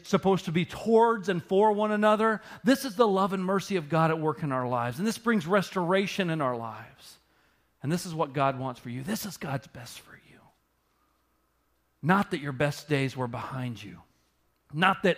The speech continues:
"Oh, I made a mistake." Not that, "Oh, I blew it because I should have known better than to marry this person." No. Not, "I don't have those feelings anymore." No. Your best days can be ahead of you,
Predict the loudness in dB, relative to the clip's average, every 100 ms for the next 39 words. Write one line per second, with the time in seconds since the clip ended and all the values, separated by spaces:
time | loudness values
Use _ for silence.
0 | -2 -4 -2 0 0 -2 -4 -8 -14 -14
1 | -14 -14 _ -20 _ _ _ _ _ _
2 | _ _ _ _ _ _ 0 2 4 2
3 | 2 4 4 2 0 -2 -2 2 4 2
4 | 0 -6 -2 2 4 2 -2 -14 -20 -20
5 | -8 -2 -2 0 -2 -2 -2 -2 -2 -2
6 | -2 -2 -2 -4 -4 -6 -6 -4 -6 -8
7 | -12 -12 -12 -10 -8 -6 -4 -6 -12 _
8 | _ _ _ _ _ _ _ _ _ _
9 | 4 6 6 2 0 2 2 0 -2 -6
10 | -2 2 2 0 -6 -6 -6 -6 -8 -8
11 | -10 -16 -20 _ _ -6 -6 -6 -12 _
12 | _ _ _ _ _ _ -4 -2 -2 -4
13 | -4 -4 -6 -6 -6 -4 -6 -6 -10